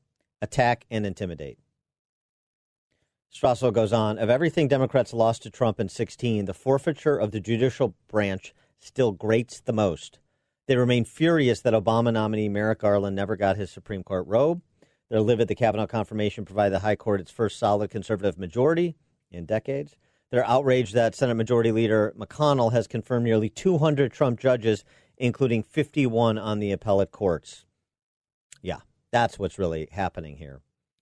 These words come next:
Because remember, what has the Democrat playbook been over the last half century? When they had the opportunity,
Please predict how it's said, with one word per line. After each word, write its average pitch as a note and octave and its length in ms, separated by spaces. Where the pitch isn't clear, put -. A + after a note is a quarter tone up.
Because B2 240
remember, A2+ 540
what A#2 180
has A2 280
the G2+ 180
Democrat G#2+ 400
playbook A2 420
been A#2+ 300
over F#2+ 160
the F#2 80
last F#2 260
half F#2+ 160
century? E2+ 540
When A2 380
they G#2 180
had G#2+ 240
the A2 100
opportunity, G#2+ 760